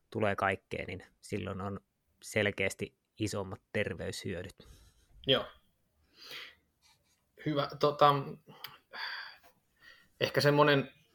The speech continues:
Speaker 2: en tiedä kumpaan suuntaan haluat mennä tässä, me voidaan toi vähän liippaa läheltä tätä meidän niin kuin U K K liikkumisen suositusta, joka nyt,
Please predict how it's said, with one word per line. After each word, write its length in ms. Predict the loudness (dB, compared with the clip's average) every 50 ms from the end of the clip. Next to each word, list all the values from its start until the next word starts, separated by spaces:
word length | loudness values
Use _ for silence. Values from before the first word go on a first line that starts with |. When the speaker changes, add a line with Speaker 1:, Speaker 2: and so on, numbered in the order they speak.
| -4
Speaker 2:
en 120 | 0 4 6
tiedä 140 | 6 6 6
kumpaan 480 | 6 6 6 10 10 10 10 10 8
suuntaan 360 | 6 6 6 8 10 10 10
haluat 260 | 10 10 8 8 6 6
mennä 240 | 6 6 6 6
tässä, 340 | 6 8 6 6 6 6 4
me 140 | 6 6 8
voidaan 400 | 8 10 10 10 10 8 8 6
toi 320 | 8 8 8 10 8 8
vähän 260 | 8 8 8 8 8 8
liippaa 380 | 8 8 6 8 8 10 10
läheltä 380 | 10 10 8 8 6 6 4 2
tätä 360 | 4 4 2 4 6 6 6
meidän 360 | 6 6 6 6 6 6 4
niin 200 | 4 2 0 0
kuin 320 | 0 0 0 0 -2 -6 _ -20 -20 -20 -20 -20 -20 -20 _ _ _ _ _ 2
U 140 | 4 4 6
K 260 | 6 6 6 6 6
K 40 | 6 6 6 6
liikkumisen 600 | 6 6 4 4 2 2 2 2 2 2 0 -2
suositusta, 640 | -2 2 4 4 4 4 2 -2 -4 -6 -4 -4 -4
joka 280 | -2 -2 -2 -4 -6 -6
nyt, 300 | -8 -8 -12 -12 -16 -20